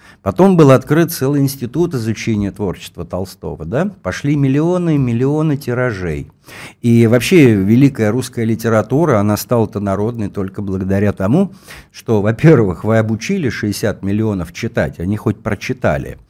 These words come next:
Потому что тиражи книг до тысяча девятьсот семнадцатого года редко когда превышали десять тысяч.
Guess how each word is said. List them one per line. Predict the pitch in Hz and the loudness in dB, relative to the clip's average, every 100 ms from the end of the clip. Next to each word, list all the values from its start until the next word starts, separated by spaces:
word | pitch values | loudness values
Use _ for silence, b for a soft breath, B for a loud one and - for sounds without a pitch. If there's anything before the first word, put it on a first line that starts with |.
| B B B _ | B B B _
Потому | - 101 104 | -8 -2 -2
что | - 110 | -2 -6
тиражи | - 120 123 117 135 | 0 2 4 4 2
книг | 131 170 220 123 | 4 4 4 2
до | 107 | 0
тысяча | 123 113 107 | 2 0 -2
девятьсот | 110 113 - 113 | -2 0 0 -2
семнадцатого | - 113 113 110 - 117 107 | 0 0 0 0 -2 -4 -2
года | 113 160 117 | 0 0 2
редко | 107 135 131 - | 2 2 0 -6
когда | - 95 107 139 | -8 -6 -2 -2
превышали | 107 95 95 - 131 104 | -2 -4 -2 -2 -2 -2
десять | 95 107 - - | -2 -4 -4 -10
тысяч. | 110 - - - | -10 -10 -12 -20